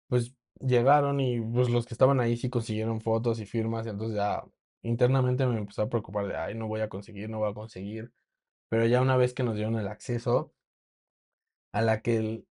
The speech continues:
le doy el acceso, le enseño el mensaje que me, que me dijeron, y dijo: "Mira, es que yo gané,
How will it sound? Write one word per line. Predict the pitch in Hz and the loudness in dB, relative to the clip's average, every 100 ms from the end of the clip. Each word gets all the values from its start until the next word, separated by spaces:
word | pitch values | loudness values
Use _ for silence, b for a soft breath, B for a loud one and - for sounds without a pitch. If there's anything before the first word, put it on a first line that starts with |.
| - | -6
le | 123 117 113 110 | -2 0 0 -2
doy | 117 127 | 0 0
el | 117 | 0
acceso, | 107 123 120 127 | -2 -4 0 -2
le | 113 | -2
enseño | 113 123 123 | -4 -2 -2
el | 117 | -2
mensaje | 107 113 - 117 | -4 -6 -6 -6
que | 110 | -6
me, | 101 95 95 131 | -6 -8 -10 -12
que | - 113 | -6 -4
me | 104 | -4
dijeron, | 104 120 120 | -4 -4 -2
y | 113 | -4
dijo: | 107 113 | -4 -4
"Mira, | 120 120 127 127 | -2 0 0 -2
es | 127 | -2
que | 117 | -2
yo | 120 120 | -2 0
gané, | 123 123 120 117 | -2 -2 -2 -6